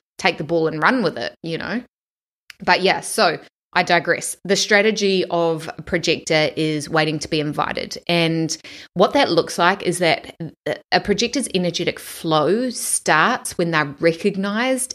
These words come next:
and invited to share their insights. This process is an absolutely integral part of using your energy efficiently and having the most impact. So the strategy of waiting for an invitation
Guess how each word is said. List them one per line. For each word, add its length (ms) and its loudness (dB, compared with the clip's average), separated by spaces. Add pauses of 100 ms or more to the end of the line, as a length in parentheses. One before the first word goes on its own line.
and 160 2
invited 540 0
to 100 -6
share 340 2
their 180 2
insights. 720 -2 (680)
This 320 2
process 560 2
is 220 -2
an 240 0
absolutely 760 -2
integral 480 2
part 640 0
of 180 0
using 480 0
your 160 -2
energy 380 -2
efficiently 760 -4
and 140 -2
having 300 -4
the 40 -2
most 380 -4
impact. 480 -4 (380)
So 280 4 (240)
the 80 2
strategy 640 2
of 120 0
waiting 300 4
for 120 -4
an 60 0
invitation 720 -4